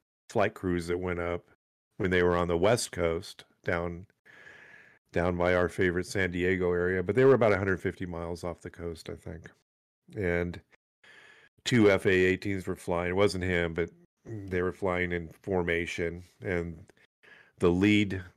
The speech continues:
caught this thing, and it flew right in between them, and it was a black square. Now, this is new to me. I don't know if you've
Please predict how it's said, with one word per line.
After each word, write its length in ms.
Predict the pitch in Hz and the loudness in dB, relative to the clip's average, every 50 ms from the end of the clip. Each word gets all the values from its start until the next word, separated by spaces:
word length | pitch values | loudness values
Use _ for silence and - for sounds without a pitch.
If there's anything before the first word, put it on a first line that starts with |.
| _ _ _ _ | _ _ _ _
caught 280 | - 95 92 95 101 - | -6 -2 -2 -2 -2 0
this 220 | 107 95 87 - | -2 -2 -2 -2
thing, 240 | - 107 98 90 85 - - - | -2 -2 0 0 -2 -8 -8 -8
and 160 | 113 95 92 | -6 -4 -4
it 120 | 92 - | -6 -8
flew 280 | - - - 104 98 87 | -6 -2 0 2 2 2
right 340 | 85 90 95 98 104 107 104 | 2 2 4 4 4 4 2
in 140 | 101 95 | -2 -2
between 420 | 92 98 87 - 104 104 101 104 98 | -2 -4 -4 -2 -2 -2 -2 0 -2
them, 120 | 90 87 | -4 -4
and 100 | 90 92 | -4 -2
it 140 | 95 113 123 | -2 -2 0
was 180 | 120 113 101 104 | 0 0 0 0
a 80 | 95 | -2
black 500 | 85 85 - 90 90 92 101 117 - - - | -2 -2 -2 0 2 2 2 0 -2 -6 -12
square. 520 | - - - - 110 107 117 113 107 101 | -12 -12 -4 2 4 4 6 6 4 2
Now, 140 | 95 95 101 | 0 0 -2
this 180 | 127 143 - | -2 -2 -2
is 140 | - 120 95 | -6 -8 -6
new 240 | 98 101 107 104 104 | -2 0 0 0 0
to 100 | 95 92 | 0 -4
me. 280 | 85 90 87 90 90 92 | -6 -6 -10 -10 -8 -8
I 80 | 90 | -8
don't 80 | 92 95 | -8 -6
know 80 | 95 92 | -8 -8
if 120 | 90 - | -8 -6
you've 220 | 98 95 95 90 | -6 -6 -6 -8